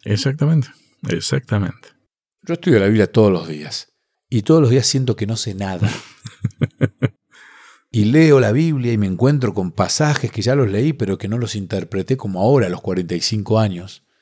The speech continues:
Speaker 2: Y digo, "Guau, qué impresionante, esto no lo había visto".
Speaker 1: Ujú.
Speaker 2: Y a la hora de predicar, también uno elabora un sermón para prepararlo a X personas, especialmente aquellos sermones evangelísticos, donde uno quiere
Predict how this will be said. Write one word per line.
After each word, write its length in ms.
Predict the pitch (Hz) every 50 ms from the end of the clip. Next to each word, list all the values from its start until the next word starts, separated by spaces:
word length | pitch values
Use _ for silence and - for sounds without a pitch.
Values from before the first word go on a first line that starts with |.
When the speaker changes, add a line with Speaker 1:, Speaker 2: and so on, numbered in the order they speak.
| _ _ _
Speaker 2:
Y 100 | - - 117
digo, 180 | 120 117 117 107
"Guau, 880 | 104 110 127 139 123 110 110 - - - 110 110 120 117 110 101 - _ _ _ - _ _ _ _ _ _
qué 140 | - - 175
impresionante, 1300 | 170 - - - _ - 135 127 123 120 107 - - - - 120 110 107 110 147 175 175 160 - - - _
esto 300 | - 196 - _ - 147
no 180 | 135 147 208 240
lo 80 | 214
había 240 | 147 160 208 226 180
visto". 380 | 190 262 - - 85 78 78 95
Speaker 1:
Ujú. 120 | 107 143 - _ _ _ _ _ _ _ _ _
Speaker 2:
Y 100 | - 123
a 40 | 120
la 60 | 117 156
hora 160 | 208 226 202
de 140 | 156 131 107
predicar, 640 | - - 113 107 107 104 104 - 170 185 208 208
también 680 | - _ - 135 123 135 156 185 208 220 233 226 196
uno 180 | 190 180 175 160
elabora 400 | 143 135 123 113 127 165 185 180
un 120 | 170 139 -
sermón 400 | - 120 113 110 139 160 170 139
para 200 | 135 110 104 90
prepararlo 640 | - 104 95 - 104 113 139 165 180 170 156 131 117
a 100 | 117 131
X 540 | 139 135 - 117 98 - - - - _ _
personas, 960 | - 107 95 - - - 185 196 196 160 151 151 147 - - - - - - _ _ _ _ _ _ _
especialmente 480 | _ - - - 117 113 123 135 135 120
aquellos 240 | 104 123 123 120
sermones 420 | - - 101 95 107 120 120 110 - 110
evangelísticos, 880 | 95 90 90 - - - 95 107 156 165 139 - - 123 107 107 90
donde 180 | 95 107 120 117 101
uno 60 | -
quiere 360 | - 120 127 127 135 127 -